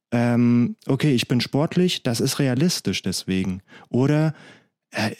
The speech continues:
das habe ich bisher irgendwie noch nie hingekriegt, obwohl ich es mir schon oft vorgenommen habe, dreimal die Woche Sport zu machen.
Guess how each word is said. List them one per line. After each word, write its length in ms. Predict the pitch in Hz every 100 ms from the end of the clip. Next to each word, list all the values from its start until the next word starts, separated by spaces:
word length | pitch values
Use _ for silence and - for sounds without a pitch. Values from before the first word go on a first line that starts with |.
| -
das 200 | 117 104
habe 100 | 123
ich 140 | 110 -
bisher 300 | 123 127 113
irgendwie 240 | 117 113
noch 240 | 104 98 -
nie 220 | 151 208
hingekriegt, 600 | 113 107 104 - 123 -
obwohl 260 | 110 123 131
ich 60 |
es 60 | 127
mir 100 | 127
schon 140 | 120 117
oft 200 | 123 -
vorgenommen 540 | 151 170 131 110 107
habe, 100 | 110
dreimal 300 | - 110 110
die 120 | 104
Woche 160 | 104 101
Sport 360 | - 104 101
zu 100 | -
machen. 440 | 107 110 110 139